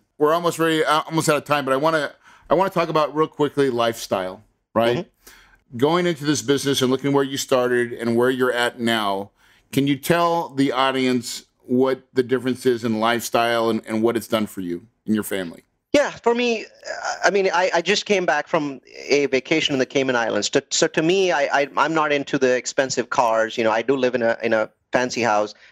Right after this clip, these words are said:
Speaker 2: Number one, I love working from my home, which is great. So I, I have twenty-three team members. They're all in different parts of the, the world. And, uh, the only time I put on a, a jacket is for the podcast, right?
Speaker 1: Right,
Speaker 2: Or,
Speaker 1: yeah,
Speaker 2: or
Speaker 1: and I
Speaker 2: if
Speaker 1: put
Speaker 2: I'm
Speaker 1: on my
Speaker 2: going out
Speaker 1: Hawaiian
Speaker 2: to
Speaker 1: shirt, so
Speaker 2: present.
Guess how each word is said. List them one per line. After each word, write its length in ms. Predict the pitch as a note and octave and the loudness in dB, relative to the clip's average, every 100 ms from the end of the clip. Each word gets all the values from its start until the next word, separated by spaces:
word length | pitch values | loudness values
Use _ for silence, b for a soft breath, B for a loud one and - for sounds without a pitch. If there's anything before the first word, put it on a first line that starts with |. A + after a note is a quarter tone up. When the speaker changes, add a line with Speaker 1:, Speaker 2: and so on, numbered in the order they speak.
| b | b
Speaker 2:
Number 180 | E3 G#3+ | 0 0
one, 280 | F3 D#3+ D3 | 0 -2 -2
I 80 | C3 | 0
love 280 | C3+ D3 C#3 | 0 0 0
working 320 | C3 - C#3 | -2 -2 -4
from 120 | C3+ | -2
my 140 | A#2 G#2+ | -2 -2
home, 280 | A#2 G2 | -2 -2
which 180 | - - | -2 -4
is 100 | C#3+ | -2
great. 320 | - A2+ - | 0 -2 -2
So 320 | - C3 A#2+ - | -2 0 0 -2
I, 200 | B2 C#3 A#2 | 0 0 0
I 80 | |
have 160 | B2 - | -2 -2
twenty-three 640 | - D3+ D3 - C3+ C3 | -2 -2 -2 -2 0 0
team 220 | - C3+ | 0 -2
members. 520 | C3 A#2+ A#2 A2+ A2+ - | 0 0 0 0 -2 0
They're 140 | A2+ | 2
all 220 | A#2+ C3 | 2 0
in 120 | B2 A#2+ | 0 -2
different 260 | A#2 A#2+ | -2 -2
parts 280 | A#2+ A#2 - | -2 -2 -2
of 60 | A#2 | 0
the, 200 | A2 - | 0 0
the 60 | A#2 | -2
world. 320 | A2 A2 - _ _ - | 2 0 -2 _ _ -2
And, 380 | C3 C3+ C3+ C3+ | 0 0 0 0
uh, 200 | C3+ B2+ | 0 -2
the 100 | C#3+ | 0
only 160 | D3 E3 | 0 0
time 220 | E3+ D#3 | 0 0
I 80 | C#3+ | 0
put 220 | - D3+ | 0 0
on 260 | D3 D3 C#3+ | 0 0 0
a, 140 | C3 - | 0 -2
a 80 | B2 | 0
jacket 480 | C3+ C3+ F3+ B2+ | 0 0 -2 0
is 180 | A2+ A#2+ | 0 -2
for 140 | - A#2+ | 0 -2
the 100 | A#2+ | 0
podcast, 640 | C3+ F3+ - - - - | -2 -2 -4 -6 -6 -2
right? 240 | B2 C#3+ D3+ | 0 0 0
Speaker 1:
Right, 20 | |
Speaker 2:
Or, 60 | B2 | 0
Speaker 1:
yeah, 200 | D#3+ C#3+ | 0 0
Speaker 2:
or 60 | |
Speaker 1:
and 100 | - | 0
I 40 | D#3+ | 0
Speaker 2:
if 40 | |
Speaker 1:
put 120 | - | 0
Speaker 2:
I'm 40 | F3 | 0
Speaker 1:
on 120 | E3+ | 0
my 60 | E3+ | 0
Speaker 2:
going 120 | E3+ | 0
out 20 | |
Speaker 1:
Hawaiian 220 | F3 G3 F#3 | 0 0 -2
Speaker 2:
to 40 | |
Speaker 1:
shirt, 320 | - C#3 C3 | -2 -2 0
so 300 | - C#3+ C3 | 0 2 2
Speaker 2:
present. 300 | B2 - D#3+ | 0 2 -2